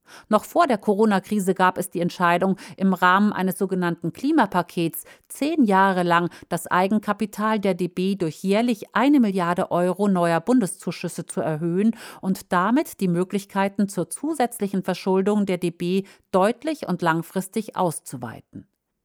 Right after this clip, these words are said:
In einem Papier mit dem Titel Bündnis für unsere Bahn, datiert auf den fünfundzwanzigsten Mai zweitausendzwanzig, das von Bundesverkehrsminister Andreas Scheuer,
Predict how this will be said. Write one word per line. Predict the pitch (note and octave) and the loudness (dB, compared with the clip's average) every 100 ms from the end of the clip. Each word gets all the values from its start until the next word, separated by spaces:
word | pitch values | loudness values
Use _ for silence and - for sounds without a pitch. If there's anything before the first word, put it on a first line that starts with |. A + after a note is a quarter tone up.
| _ _ _ _ _ _ _ _ | _ _ _ _ _ _ _ _
In | - G#3+ | -4 0
einem | G#3+ G3+ | 2 2
Papier | G3+ G3 A#3 D4 | 0 -4 0 4
mit | C4 - | 4 2
dem | F3+ | 0
Titel | F3 G3+ G3 G3 F#3+ _ - | 0 -4 -2 -2 -2 _ 0
Bündnis | C#4 F#4+ - D4+ - | 0 0 0 0 0
für | - A3+ | -2 2
unsere | G3+ G3 F#3+ F#3+ | 2 0 0 0
Bahn, | F#3+ F#3 D#3 B2+ - | 2 4 4 0 -2
datiert | D3 - F#3+ - | -4 -2 -4 -2
auf | D3+ | -4
den | D#3 | -4
fünfundzwanzigsten | C#3+ F3+ F3+ F#3 - F3 F#3 F3 - D#3 | -4 -4 -4 -4 -4 -6 -6 -8 -6 -2
Mai | D#3 F#3+ | 0 -2
zweitausendzwanzig, | - F3+ F3 E3 D#3+ - D#3+ D#3 - A#3 A#3+ - - - | -2 -4 -2 -2 -4 -2 -2 -2 -4 -6 -6 -8 -18 -10
das | C#3+ | -8
von | - C#3 | -4 -4
Bundesverkehrsminister | D#3 E3+ - D#3+ - F#3 F#3 F#3+ F#3+ - F#3+ | -2 -4 -4 -8 -2 -2 0 0 0 -2 -2
Andreas | E3 D3+ C#3+ C3+ | -2 -4 -4 -4
Scheuer, | - D#3 C#3+ D3+ | -4 -2 0 0